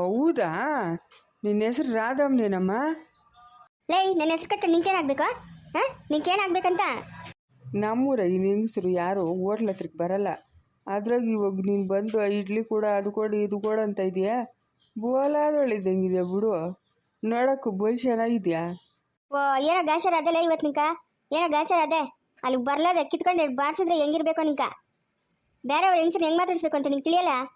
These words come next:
Speaker 1: ಅದೇ ಕಮ್ಮೋ, ಇಡ್ಲಿ ತಗೊಂಡಿರೋತಾ ಇದೀಯಾ? ಬಾಮ್ಮ ಇಲ್ಲಿ.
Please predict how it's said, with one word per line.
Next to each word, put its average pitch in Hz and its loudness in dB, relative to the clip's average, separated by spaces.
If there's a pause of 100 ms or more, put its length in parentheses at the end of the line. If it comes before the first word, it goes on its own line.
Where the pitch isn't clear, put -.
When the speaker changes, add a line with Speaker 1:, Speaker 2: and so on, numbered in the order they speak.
(680)
Speaker 1:
ಅದೇ 233 4
ಕಮ್ಮೋ, 302 4
ಇಡ್ಲಿ 294 4
ತಗೊಂಡಿರೋತಾ 262 2
ಇದೀಯಾ? 254 2 (480)
ಬಾಮ್ಮ 269 2
ಇಲ್ಲಿ. 285 4